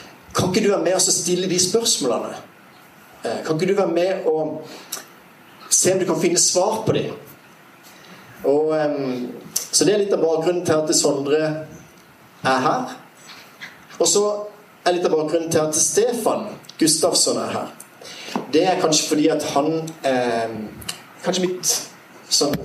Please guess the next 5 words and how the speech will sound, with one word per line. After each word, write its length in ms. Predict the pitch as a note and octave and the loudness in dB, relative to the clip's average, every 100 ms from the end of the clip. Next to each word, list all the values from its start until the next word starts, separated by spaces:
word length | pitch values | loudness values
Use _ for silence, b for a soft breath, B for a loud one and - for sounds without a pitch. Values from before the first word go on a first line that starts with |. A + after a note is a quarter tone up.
| - | -4
nærmeste 500 | D3 D3+ D#3+ E3+ D#3+ | 0 2 0 0 0
forbilde, 480 | D#3+ D3+ D3 F3+ - | 0 0 2 2 2
så 80 | - | 2
største 440 | - E3+ D#3 E3 | 2 2 0 0
forbilde 720 | - D#3+ D#3 F#3 F#3 B2+ G#2+ | 0 0 0 0 0 0 -2